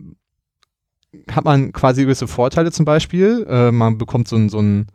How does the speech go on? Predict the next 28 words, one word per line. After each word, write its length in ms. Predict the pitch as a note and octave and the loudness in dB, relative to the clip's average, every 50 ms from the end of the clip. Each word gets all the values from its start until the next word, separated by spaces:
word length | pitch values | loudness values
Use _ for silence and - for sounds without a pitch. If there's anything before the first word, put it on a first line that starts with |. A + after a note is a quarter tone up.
| _ _ _ _ _ _ _ _ _ | _ _ _ _ _ _ _ _ _
man 140 | - G#2+ G#2 | -6 -6 -2
kann 160 | - C3 A#2 A2 | 0 0 2 2
halt 120 | A2 A2 | 0 -2
wirklich 200 | A#2+ G#2+ - - | -4 -8 -10 -6
Kräfte 300 | - - C#3+ - - D#3+ | -4 -4 -4 0 2 2
drauf 260 | C#3+ C#3+ C#3+ - - | 4 4 2 0 0
wirken 220 | E3 - - D3+ C#3+ | -2 0 0 2 2
lassen 500 | D3 D3+ - - D3+ D3+ D3 C#3+ C#3+ B2 | 2 0 2 2 2 4 4 4 2 2
und 100 | A2 G#2+ | 0 0
man 140 | G2+ G#2 G#2 | -2 -2 -2
kann 160 | - A2+ G#2+ | -2 -2 -2
mit 80 | G#2 G#2+ | -2 -2
den 80 | G2+ | -4
Kräften 320 | - - A#2 - - A2+ G#2+ | -2 -2 -4 -2 -2 -2 -4
auch 80 | - - | -2 -6
spielen 600 | - - D3 D#3 D#3 D3+ D3 C#3+ C#3+ C#3 C3+ G2+ | -8 -6 -2 0 2 4 4 4 4 4 2 2
und 120 | A2 A2 | 0 0
man 140 | G#2+ G#2+ A2 | 0 0 0
kann 220 | - B2 A#2 A2+ G#2 | 2 2 0 0 0
auch 80 | A2+ A2 | 0 -2
irgendwie 160 | A#2 G#2 G#2+ | -4 -4 -6
gucken, 480 | - - - - A#2 A2+ A2 A2 G#2+ | -10 -10 -6 -2 0 0 0 0 -2
Gravitation 640 | G2 - A2+ G#2+ G#2 - A#2 - - - A#2 A2+ A2 | -2 -4 -4 -4 -4 -4 -6 -6 -6 -6 -4 -2 0
mehr, 240 | A2 B2 B2+ C3 C3 | 2 2 2 2 2
mal 160 | A#2 G#2+ G#2+ | 2 0 0
weniger 380 | A#2 C#3 D#3+ E3+ D#3+ D3+ D#3+ D3 | 2 2 2 2 2 0 -2 -2
oder 140 | C#3 C#3 C3 | -2 -2 -2
dergleichen. 640 | C#3 C3 - C3 B2+ C3+ D3 C#3+ - D#3+ E3+ F3 | -2 -2 0 0 2 2 2 2 2 2 2 2